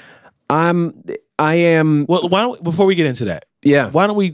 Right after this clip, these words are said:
Speaker 2: quickly do, like, a recap of this movie here?
Speaker 1: Yeah,
Speaker 2: Like,
Speaker 1: yeah, sure.
Speaker 2: we have Arthur Fleck,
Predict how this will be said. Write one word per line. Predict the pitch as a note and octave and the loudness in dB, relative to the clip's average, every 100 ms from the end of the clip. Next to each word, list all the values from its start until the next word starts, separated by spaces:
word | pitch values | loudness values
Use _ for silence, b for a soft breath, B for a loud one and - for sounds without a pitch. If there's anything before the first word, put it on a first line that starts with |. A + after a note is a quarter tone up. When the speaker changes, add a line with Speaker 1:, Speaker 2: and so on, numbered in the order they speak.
| - - | -8 -4
Speaker 2:
quickly | F3+ E3 C#3+ | -2 -2 -2
do, | B2+ B2 | 0 2
like, | A2 G2+ | 0 -2
a | |
recap | G2+ A2 A#2+ G2 G2+ | -2 0 0 0 -2
of | F2 | -2
this | F2+ - | -4 -4
movie | D#2+ C2+ B1 | -4 -6 -8
here? | - - - B B B B B B | -10 -10 -16 B B B B B B
Speaker 1:
Yeah, | D#3 E3+ F#3 C3+ | 0 2 0 -2
Speaker 2:
Like, | C#3+ C3+ | 0 0
Speaker 1:
yeah, | D3+ A2+ | 0 -2
sure. | - C#3 G#2+ | -2 -4 -2
Speaker 2:
we | D3+ F#3+ G3 F#3 | -2 0 0 0
have | C#3 C#3 B2+ D3 | 0 0 0 0
Arthur | D3+ D#3+ D#3 | 0 0 -4
Fleck, | - B2+ A2+ A2+ | 0 0 0 -4